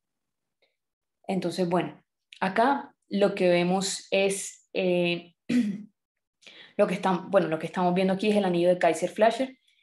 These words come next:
Lo quería mostrar aquí, bueno, para que, para que sepamos que este anillo comienza en la parte superior, después se va hacia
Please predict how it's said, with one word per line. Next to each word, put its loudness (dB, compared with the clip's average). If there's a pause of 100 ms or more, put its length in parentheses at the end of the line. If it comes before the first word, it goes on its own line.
(800)
Lo 4
quería 0
mostrar 2
aquí, -2
bueno, -6
para 2
que, -4 (120)
para 2
que -8
sepamos -2
que -4 (200)
este 0
anillo 4
comienza 0
en -2
la -2
parte -2
superior, 0
después -6
se -2
va 0 (440)
hacia 0